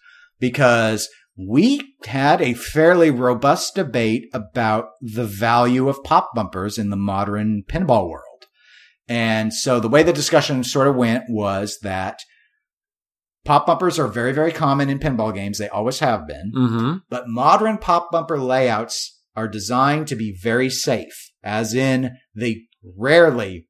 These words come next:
Speaker 1: put the ball at risk of draining from being, when they exit the pop bumper area.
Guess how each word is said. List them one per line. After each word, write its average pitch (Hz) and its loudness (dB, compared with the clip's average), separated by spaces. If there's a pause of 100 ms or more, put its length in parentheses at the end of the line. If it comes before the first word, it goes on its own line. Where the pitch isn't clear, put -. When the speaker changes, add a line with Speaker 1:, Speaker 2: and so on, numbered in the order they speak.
Speaker 1:
put 156 0
the 165 -2
ball 117 4
at 104 -6
risk 123 -4
of 98 -6
draining 98 0 (580)
from 123 0
being, 120 4
when 127 2
they 123 4
exit 117 0
the 113 -10
pop - -4
bumper 98 -6
area. 95 -2